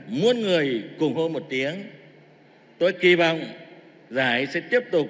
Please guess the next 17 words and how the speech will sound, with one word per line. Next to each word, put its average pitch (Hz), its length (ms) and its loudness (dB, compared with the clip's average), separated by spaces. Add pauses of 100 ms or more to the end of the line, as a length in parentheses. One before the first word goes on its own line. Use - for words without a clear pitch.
nhận 131 280 -6
sự 139 280 -4
đồng 165 180 0
lòng 160 460 0 (640)
và 139 180 0
ủng 131 220 -2
hộ 139 340 -2
to 226 140 4
lớn, 208 360 0 (520)
mở 120 200 -2
ra 160 160 0
chân 208 300 0
trời 156 240 2
của 117 120 -4
những 143 320 -6
tìm 151 280 0
tòi, 127 360 -4